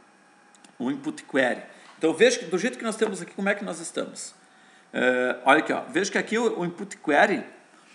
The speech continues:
ele tá passando aqui o nome. Estão vendo aqui?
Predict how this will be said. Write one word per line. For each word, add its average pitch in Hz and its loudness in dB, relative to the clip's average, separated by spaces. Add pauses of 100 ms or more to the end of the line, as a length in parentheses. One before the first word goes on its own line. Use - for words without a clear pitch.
(200)
ele 131 -4
tá 151 2
passando 165 -2
aqui 175 -6
o 180 -6
nome. 151 0 (540)
Estão - -14
vendo 120 -6
aqui? 185 -4